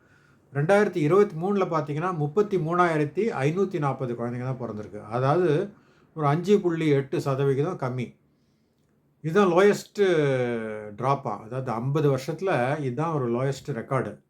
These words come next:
So இது வந்து கொஞ்சம் கவலை அடைய வச்சிருக்கு. கவர்மெண்ட்டை மாத்திரம் இல்ல, சமூக ஆர்வலர்கள், அ, இந்த மாதிரி ஒரு, அ, டாக்டர்ஸ் அவங்க எல்லாரையும் கூட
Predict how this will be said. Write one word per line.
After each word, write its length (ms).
So 200
இது 160
வந்து 220
கொஞ்சம் 1120
கவலை 300
அடைய 220
வச்சிருக்கு. 340
கவர்மெண்ட்டை 360
மாத்திரம் 300
இல்ல, 260
சமூக 380
ஆர்வலர்கள், 680
அ, 300
இந்த 140
மாதிரி 340
ஒரு, 480
அ, 340
டாக்டர்ஸ் 560
அவங்க 360
எல்லாரையும் 340
கூட 140